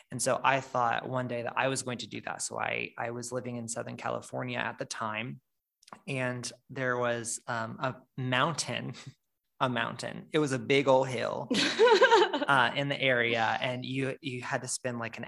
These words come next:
Speaker 1: hour walking up it to get to the very top. And at the top, there was this sort of outcropping that I probably shouldn't have gone out on, but I did. And I sat there and I took a notebook and I took my headphones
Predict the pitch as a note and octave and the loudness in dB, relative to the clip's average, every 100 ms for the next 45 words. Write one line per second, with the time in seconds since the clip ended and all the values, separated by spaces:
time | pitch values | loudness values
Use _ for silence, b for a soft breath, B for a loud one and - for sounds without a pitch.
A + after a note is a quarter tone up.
0 | - A#2+ A#2 B2+ B2 A#2+ A#2 A#2+ A#2+ A#2 | -4 -2 -2 -2 -2 0 0 0 -4 -10
1 | A#2 - D#3 E3+ - C3+ - B2 A#2 A#2 | -10 -8 -6 -6 -8 -10 -10 -10 -6 -6
2 | A2+ - A#2+ C3 E3+ - _ _ B B | -6 -6 -2 -2 -4 -12 _ _ B B
3 | B B _ C#3 C3 - - - C3+ - | B B _ -4 -2 -2 -2 4 4 4
4 | C3+ B2+ A#2+ A#2 B2 A#2+ A#2+ C3 B2+ - | -2 -2 -4 -6 -6 -8 -6 -2 -2 -2
5 | D3 C#3+ E3+ D#3 A2+ A2+ A2 A#2 A2 A2+ | -2 -2 -4 -6 -6 -4 -6 -6 -6 -8
6 | G#2 A2 - G2+ G#2+ - A#2 C#3 D#3+ F#3+ | -8 -10 -6 -4 -4 -2 -2 0 -2 -2
7 | F#3 - G#2+ - - - _ _ B B | -6 -8 -8 -8 -12 -14 _ _ B B
8 | B B B B _ - C#3 B2 B2 A#2+ | B B B B _ -6 -4 -4 -6 -4
9 | - B2+ - D3 C#3+ C3 B2 B2 A#2+ A#2+ | -2 -2 0 0 2 2 4 4 2 -4
10 | A2+ - A#2+ A#2 A#2+ - C#3 - - - | -6 -6 -6 -4 -4 -2 -4 -4 -14 -14
11 | - B2+ A2+ A2+ A#2 - B2+ B2+ A#2+ B2+ | -12 -10 -8 -8 -10 -12 -10 -8 -6 -6
12 | - B2 B2 B2 - | -6 -6 -6 -8 -8